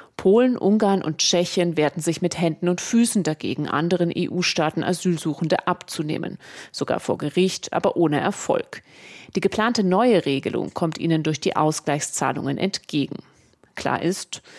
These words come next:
mit Migration lassen sich in der E U Wahlen gewinnen oder verlieren.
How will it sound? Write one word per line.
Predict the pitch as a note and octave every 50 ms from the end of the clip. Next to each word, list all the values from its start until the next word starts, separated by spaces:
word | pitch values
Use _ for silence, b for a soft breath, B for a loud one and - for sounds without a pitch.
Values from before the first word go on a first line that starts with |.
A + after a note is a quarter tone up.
| B B B B B B B
mit | F3+ E3 -
Migration | F#3 F#3+ - G3 F#3+ F#3 - - G#3 G#3+ A3+ B3 A#3+ G#3+
lassen | F3 E3 E3+ - - F3
sich | D#3 D#3+ - -
in | D3+ D#3+
der | D#3+ D#3+ -
E | D3+ - -
U | F#3+ G3 G3 -
Wahlen | E3+ D#3+ D#3+ D#3+ D#3 D3+ D3+
gewinnen | - D#3+ D3+ E3 E3 F3 G3+ A3 A3+
oder | - A3+ B3 A#3
verlieren. | - B3+ A#3 F#3+ F3+ E3+ D3 - - - - G3